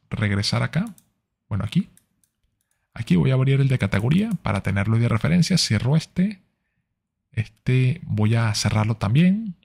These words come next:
Vengo acá y abro aquí el de categorías, las pruebas. Voy a empezar aquí con el que me dice, ya que obviamente si reparamos este, entonces ya aquí va a probar otra prueba.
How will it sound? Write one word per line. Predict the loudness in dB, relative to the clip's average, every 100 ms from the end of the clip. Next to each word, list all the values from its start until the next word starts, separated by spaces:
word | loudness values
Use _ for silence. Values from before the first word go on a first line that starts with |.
| _ _ _ _ _ _ _ _ _ _ _ _ _ _ _ _ _ _ -6
Vengo | -2 0
acá | 0 0 0
y | 0
abro | 2 2
aquí | 2 0
el |
de | 0
categorías, | -2 -2 -4 -4 -2
las | -4
pruebas. | -2 -6 -6 -12 -16 _ _ _ _ _ _ _ _
Voy | 0 4
a | 4
empezar | 2 0 0
aquí | 0 0
con | 2
el | 2 2
que | 2
me | 4
dice, | 2 2 -6 _ _ _ -10
ya | -6 -4
que | -2 0
obviamente | 2 2 2 0
si | 0
reparamos | 0 0 0 0 0 0
este, | -2 -4 -6 -8 _ _ _ _ _ _ _ _ _ _ _ _ _
entonces | -4 -2 2 2 2 2 2 2 0 -2 -6 -6 _ _ _ _ _ _
ya | -2 0 2 2 2 -2 -4 -16 _ _ _ -4
aquí | -2 2 2
va | 2 0 -2
a | -4 _ _
probar | -2 0 0
otra | -2
prueba. | -4 -4 -6